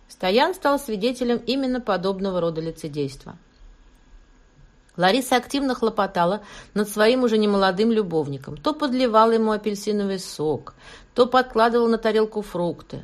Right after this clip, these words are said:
что-то ласково щебеча ему при этом на ушко. Иногда она бросала осторожный, серьёзный взгляд на сидящего напротив Стояна, и тогда в глазах её загорался знакомый ему стальной блеск интриги.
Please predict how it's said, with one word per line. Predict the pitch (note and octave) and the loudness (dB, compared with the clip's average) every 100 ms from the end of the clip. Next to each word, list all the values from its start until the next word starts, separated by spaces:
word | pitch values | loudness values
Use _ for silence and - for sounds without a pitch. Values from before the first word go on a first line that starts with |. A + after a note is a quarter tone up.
| - | -16
что-то | - F3+ F3 | -10 -8 -4
ласково | E3+ E3+ - D#3+ D#3 | 0 0 -2 -6 -6
щебеча | D3+ D#3 D#3+ - E3 | -6 -8 -8 -4 -2
ему | D#3 D3+ D3+ | 0 -2 -6
при | E3 | -4
этом | D3 D3+ D3+ | -4 -4 -6
на | D#3 D#3 | -6 -6
ушко. | C#3 - - - _ - - - | -8 -10 -20 -20 _ -20 -20 -6
Иногда | F#3+ A3 A3 C#4+ | 0 0 2 2
она | F#4 E4 | 4 2
бросала | C4+ C4 C#4 C#4+ C#4 | 4 2 2 2 2
осторожный, | C4+ A#3+ A#3 C4+ C#4 | 2 4 4 2 -2
серьёзный | B3 A3+ G#3+ G#3 G3+ G3+ | -2 -2 0 0 0 -2
взгляд | F3+ F3+ A3+ A#3 | 0 0 0 -2
на | |
сидящего | G#3 F#3 E3 F#3 G3 A#3 | -4 -6 -2 -2 -2 -4
напротив | A#3 F#3 F3 E3+ F3+ | -2 -2 -2 -4 -6
Стояна, | - G#3+ A3 D#3+ C#3+ C3+ - - - - | -6 -2 0 0 -4 -8 -14 -20 -18 -8
и | F3 | 0
тогда | F#3 F3 E3 A#3+ | 2 2 2 2
в | C#4 | 4
глазах | G3 E3 E3 G3+ C4 | 4 4 4 2 2
её | C4 | 0
загорался | A#3 G#3+ G#3+ G3+ G3+ G3 | 2 2 4 4 0 -4
знакомый | F3 F3 E3 G3 A#3 A3+ | -2 -4 -2 -2 0 2
ему | G#3+ G3+ | 0 -2
стальной | G3+ F3+ E3+ E3 G3+ | -4 -2 -2 0 -2
блеск | F#3 E3 E3 - | -2 -2 -4 -6
интриги. | E3 E3 D#3 C3 B2+ | -8 -6 -8 -8 -10